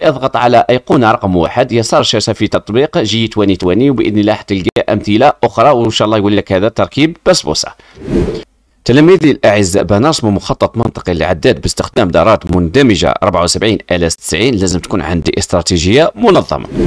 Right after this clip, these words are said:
كما راكم تلاحظوا هذه الاستراتيجية واش فيها؟ فيها خمس خطوات مهمة. الخطوة الأولى واش هي؟ اللي هي ربط آر تسعة واحد و آر تسعة اثنين بي جي إن كما عطاهاكم هنا مربوطة، وفي نفس الوقت نغذيو دارة مندمجة.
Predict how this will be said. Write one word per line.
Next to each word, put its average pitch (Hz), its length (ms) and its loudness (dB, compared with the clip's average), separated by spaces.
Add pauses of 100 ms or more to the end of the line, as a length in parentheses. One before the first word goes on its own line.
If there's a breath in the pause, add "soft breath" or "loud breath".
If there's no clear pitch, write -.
(280 loud breath)
كما 151 160 4
راكم 208 140 2
تلاحظوا 160 380 4
هذه 131 80 4
الاستراتيجية 113 640 0
واش 104 160 -2
فيها؟ 107 240 0
فيها 92 200 0
خمس - 260 -6
خطوات 87 540 -2
مهمة. 151 380 2 (340 loud breath)
الخطوة 196 380 2
الأولى 151 340 4
واش 135 260 4
هي؟ 101 340 2 (120)
اللي 98 220 2
هي 92 120 6
ربط - 340 0
آر 113 80 6
تسعة 95 320 0
واحد 92 240 0
و - 120 0
آر 98 60 4
تسعة 82 240 -2
اثنين 107 320 0
بي 95 100 0
جي 123 240 0
إن 76 60 -2
كما 87 260 -2
عطاهاكم 85 400 -4
هنا 95 220 2 (100)
مربوطة، 139 520 0 (280 loud breath)
وفي 95 200 -2
نفس 160 220 0
الوقت 147 440 0
نغذيو 104 420 0
دارة 101 400 2
مندمجة. 120 540 0